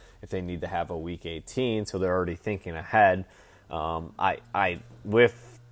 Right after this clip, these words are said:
the way the rest of the country's going, I would actually suspect we're gonna have some sort of pause coming here, which makes it a fucking atrocity, um, from a, from a fantasy standpoint. It sucks, and really Tuesday's outcome can determine a lot in how we're gonna be able to finish this fantasy season, N F L season,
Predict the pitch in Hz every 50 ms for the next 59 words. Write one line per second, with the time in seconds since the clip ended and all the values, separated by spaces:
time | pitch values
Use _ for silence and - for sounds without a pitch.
0 | - - - 113 98 90 90 90 90 101 101 101 98 95 90 95 95 90 - -
1 | 87 82 - - - 120 117 107 - 113 104 92 - 113 104 98 98 95 98 98
2 | - - - 101 101 104 104 104 101 95 92 95 - - - 92 82 - 95 -
3 | - - 107 95 - - 104 95 90 95 95 85 95 90 90 - - - 92 87
4 | - - 90 85 82 82 - - 95 90 87 82 80 80 82 - - - 92 85
5 | 85 82 87 92 90 87 87 87 - - 95 92 87 85 - 90 85 85 - -
6 | 92 85 - - 85 82 78 - - 104 101 92 85 - - 90 87 87 85 82
7 | - _ _ _ - - - - - - _ _ - 98 95 87 85 82 85 85
8 | - - 101 92 90 90 78 80 87 90 90 90 90 90 87 90 90 90 87 87
9 | 92 - _ _ - - - - - - _ - - - 113 110 110 107 - 135
10 | 139 151 156 127 - - 95 - - 95 85 82 87 - - 85 80 80 80 82
11 | - - 110 90 85 - - - - - 82 92 87 90 90 87 87 95 95 95
12 | 92 92 90 - - 104 95 87 95 92 92 87 90 85 90 87 - - 98 90
13 | 87 82 - 92 85 87 85 - 95 92 87 87 85 82 82 87 87 87 85 -
14 | 71 85 87 - 92 90 85 85 87 90 92 87 82 92 90 87 85 85 87 85
15 | 85 - - 87 80 80 - - 85 - - - 85 82 82 82 - 78 78 -
16 | - 82 80 82 85 78 76 64 76 82 80 - - 82 80 - - - 82 78
17 | 85 82 78 80